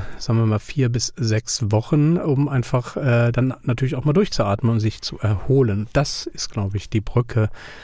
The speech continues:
zu dem Thema, weil ich finde, das ist ein total relevantes Thema, äh, ja, wie man eben auch mal entspannen kann, relaxen kann, runterkommen kann, eine Verbindung nicht nur zu unseren ganzen Kunden,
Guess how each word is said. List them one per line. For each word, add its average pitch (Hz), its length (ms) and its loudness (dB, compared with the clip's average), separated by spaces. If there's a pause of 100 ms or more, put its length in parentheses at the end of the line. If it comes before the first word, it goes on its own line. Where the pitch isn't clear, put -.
(320)
zu - 140 -4
dem 107 200 2
Thema, 131 280 4
weil 117 100 4
ich - 200 -10 (340)
finde, 131 540 2 (720)
das 113 140 -8
ist - 20 -4
ein 110 80 -2
total 120 380 2
relevantes 110 680 0 (120)
Thema, 120 400 2 (480)
äh, 107 320 2 (200)
ja, 120 220 2
wie 127 80 2
man 139 220 4
eben 127 240 0
auch 127 160 -2
mal 120 340 2 (100)
entspannen 143 400 2
kann, 95 200 0
relaxen 113 400 0
kann, 104 200 2
runterkommen 110 540 2
kann, 110 300 2 (680)
eine 107 100 0
Verbindung 123 500 4
nicht 120 200 2
nur 123 120 6
zu - 140 -2
unseren 120 280 2
ganzen 104 500 2 (1120)
Kunden, 113 560 2